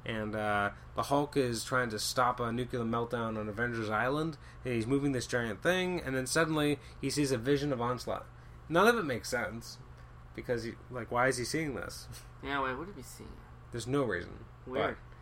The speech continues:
Speaker 1: But it's, it's not the only time that there's, um, something like that happening. Obviously, in Operation Zero Tolerance, we have,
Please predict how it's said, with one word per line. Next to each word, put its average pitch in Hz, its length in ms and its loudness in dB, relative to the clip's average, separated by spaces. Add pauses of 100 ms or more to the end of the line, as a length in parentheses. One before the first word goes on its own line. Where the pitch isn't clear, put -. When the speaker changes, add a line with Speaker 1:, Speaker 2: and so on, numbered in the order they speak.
(120)
Speaker 1:
But 139 100 2
it's, 143 140 0
it's 143 200 -4
not 208 200 6
the 170 100 4
only 139 240 6
time 117 300 0
that 104 100 -6
there's, 110 220 -2
um, 95 460 -2 (440)
something 117 320 -2
like 107 160 -2
that 92 140 -2
happening. 95 400 0
Obviously, 117 340 0
in 113 100 0
Operation 110 380 -2
Zero 95 140 -4
Tolerance, 110 440 0
we 98 100 -4
have, 95 280 0